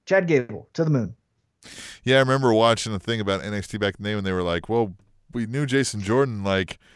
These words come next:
Speaker 2: had a personality and we just couldn't get it out of him." They were like, "So we paired him with Gable 'cause we knew, like, you know what I mean? Like, those guys would just have fun. He'd bring it out of him." Like, they even knew then, before he was even on T V, they're like, "Oh, he can help make somebody better."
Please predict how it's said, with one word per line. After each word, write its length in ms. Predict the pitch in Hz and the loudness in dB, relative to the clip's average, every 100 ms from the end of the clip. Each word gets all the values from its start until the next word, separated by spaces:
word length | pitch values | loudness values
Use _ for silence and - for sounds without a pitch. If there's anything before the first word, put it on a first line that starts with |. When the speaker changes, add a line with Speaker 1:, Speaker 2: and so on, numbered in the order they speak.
| _ _ _ - | _ _ _ -6
Speaker 2:
had 120 | 123 | -4
a 40 | |
personality 600 | 98 127 - 117 160 160 | 0 0 0 0 2 2
and 120 | 110 110 | 0 -2
we 80 | |
just 180 | 110 117 | -4 -4
couldn't 180 | 143 127 | -4 0
get 140 | 123 | 2
it 60 | 117 | 6
out 160 | 143 170 | 6 4
of 80 | |
him." 40 | 107 | 2
They 100 | 104 | 0
were 80 | 101 | 0
like, 160 | - | 0
"So 100 | - | 0
we 80 | 107 | -4
paired 340 | 95 - 143 139 | -4 0 2 2
him 100 | 113 | 0
with 120 | 98 _ - | -4 _ -12
Gable 400 | 107 113 170 107 | 0 4 4 4
'cause 180 | 90 101 | 0 -2
we 100 | 107 | -2
knew, 180 | 123 127 | -2 0
like, 220 | 117 110 | 0 0
you 100 | 117 | 0
know 120 | 127 131 | 2 4
what 60 | |
I 60 | 139 | 4
mean? 80 | 139 | 2
Like, 160 | 117 | 2
those 140 | 120 120 | 2 2
guys 180 | 120 | 0
would 80 | 113 | 0
just 140 | 113 127 | -2 0
have 160 | 107 | 0
fun. 220 | - 139 120 | 2 0 0
He'd 180 | 101 | -2
bring 180 | 101 123 | -2 0
it 60 | 113 | 2
out 140 | 165 | 2
of 60 | 117 | 0
him." 60 | |
Like, 220 | 113 120 - - - - | 0 0 -2 -18 -10 0
they 100 | 302 | 2
even 140 | 269 | 4
knew 160 | 226 220 | 4 4
then, 380 | 156 269 262 110 | 6 8 6 2
before 300 | 127 214 175 | 2 6 6
he 220 | 202 330 | 6 6
was 180 | 240 160 | 6 4
even 140 | 180 | 2
on 80 | 175 | 2
T 100 | 175 | 0
V, 60 | 185 | 0
they're 80 | 175 | 2
like, 260 | 147 131 - _ - | 2 2 -2 _ -6
"Oh, 100 | 104 | 0
he 160 | 120 131 | 0 0
can 160 | 127 | -4
help 280 | 104 120 113 _ | 0 2 0 _
make 400 | 98 110 117 123 | -12 -2 0 2
somebody 480 | - 123 113 110 104 | 0 -2 0 0 -2
better." 340 | 87 92 78 | -8 -12 -12